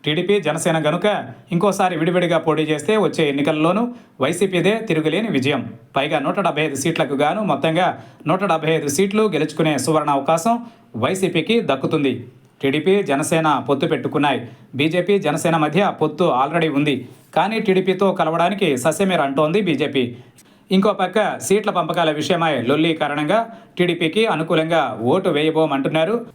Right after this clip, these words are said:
జనసేనని రెచ్చగొడుతోంది వైసీపీ. సీట్ల పంపకాలకు సంబంధించి టీడీపీ అవమానిస్తున్న తీరుతో జనసేన డీలా పడుతోంది. వెరసి రేపో మాపో పొత్తు లేదు అని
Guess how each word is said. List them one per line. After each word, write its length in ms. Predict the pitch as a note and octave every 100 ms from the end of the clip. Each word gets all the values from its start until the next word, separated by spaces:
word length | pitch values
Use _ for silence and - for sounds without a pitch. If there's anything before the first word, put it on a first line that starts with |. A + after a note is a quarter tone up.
| -
జనసేనని 760 | A2 D#3 F3 E3+ F#3 A#3 B3 C#3+
రెచ్చగొడుతోంది 680 | D#3 D#3+ F#3+ - F#3 F#3 A3+
వైసీపీ. 640 | D3+ C#3+ D#3 C#3 A#2+ A#2 - - - _
సీట్ల 300 | - G#3 A#3+
పంపకాలకు 460 | G3 E3+ F3+ F3 D#3+
సంబంధించి 640 | - D3+ D#3+ D#3+ A3 A#3
టీడీపీ 500 | A#3 F3 F3+ F3+ E3+ F3
అవమానిస్తున్న 760 | D3 D#3+ E3+ D3+ E3 D3 C#3+ -
తీరుతో 460 | D#3 F3 A3+ G#3 - - -
జనసేన 440 | C#3 E3+ G#3 G3
డీలా 240 | C#3+ D3 -
పడుతోంది. 580 | D3+ B2+ D#3 C#3 A#2+ - - -
వెరసి 340 | D3 F#3+ G3
రేపో 260 | D3+ F3 F#3+
మాపో 340 | D#3+ D3+ G#3+
పొత్తు 260 | G#3+ D#3 F3
లేదు 240 | D3+ D#3
అని 300 | D#3+ D#3+ B3